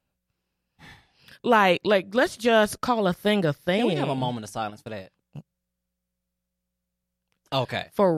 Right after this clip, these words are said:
Speaker 1: real. Like, y'all, if anybody can trace back trauma and, um, being marginalized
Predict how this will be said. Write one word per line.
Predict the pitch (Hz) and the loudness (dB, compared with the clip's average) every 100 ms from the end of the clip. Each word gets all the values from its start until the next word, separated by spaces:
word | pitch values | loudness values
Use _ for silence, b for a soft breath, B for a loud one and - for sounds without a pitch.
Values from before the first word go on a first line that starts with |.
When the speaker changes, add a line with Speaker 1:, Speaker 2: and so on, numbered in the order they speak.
| 151 | 0
Speaker 1:
real. | 170 156 135 113 127 B B | 2 4 2 0 -4 B B
Like, | 196 175 156 _ | 0 0 -2 _
y'all, | 175 170 175 170 160 139 131 - 135 _ _ _ | -10 -2 0 2 2 0 -2 -6 -14 _ _ _
if | 202 190 - | -4 -4 -2
anybody | 269 320 311 262 214 208 | -4 -2 -2 -2 -2 -4
can | - 165 151 | -6 -8 -8
trace | - 202 208 - | -8 -4 -4 -6
back | 180 160 147 - | -6 -4 -6 -8
trauma | - - 269 269 262 240 233 226 - B B B B 180 | -20 -6 -4 -2 -2 -2 -2 -4 -8 B B B B -4
and, | 185 170 156 151 147 147 143 - | -2 -2 -2 -4 -6 -8 -10 -8
um, | 151 160 147 139 139 | -6 -6 -6 -8 -10
being | 156 185 147 | -4 -2 -2
marginalized | 151 226 262 233 240 214 202 180 175 160 156 | -4 0 0 2 2 2 0 -2 -2 -2 -4